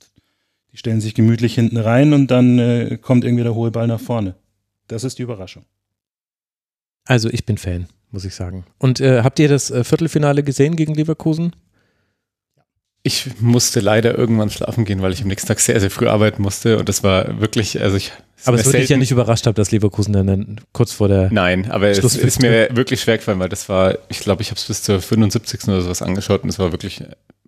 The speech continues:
Speaker 2: Das war
Speaker 3: eines der besten Spiele, das ich
Speaker 2: fantastisch.
Speaker 3: dieses Jahr gesehen habe. Also es war wirklich zwei Mannschaften, die komplett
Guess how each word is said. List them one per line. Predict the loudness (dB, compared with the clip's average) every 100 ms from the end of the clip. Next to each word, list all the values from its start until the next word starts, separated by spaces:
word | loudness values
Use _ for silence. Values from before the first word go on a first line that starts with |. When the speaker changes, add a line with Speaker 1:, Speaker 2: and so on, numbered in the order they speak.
| _ _ _ _
Speaker 2:
Das | -8
war | -2
Speaker 3:
eines | 0
der | 0
besten | 0 0 0 -2
Spiele, | 2 4 4
das | 2
ich | 0
Speaker 2:
fantastisch. | 0
Speaker 3:
dieses | 2
Jahr | 2
gesehen | 2 2 2
habe. | 0
Also | -2
es | 0
war | -2
wirklich | 0 -2
zwei | -2 0
Mannschaften, | 2 2 0 -2 -4 -6 -16 -20 _ _
die | -12
komplett | -4 -2 0 -2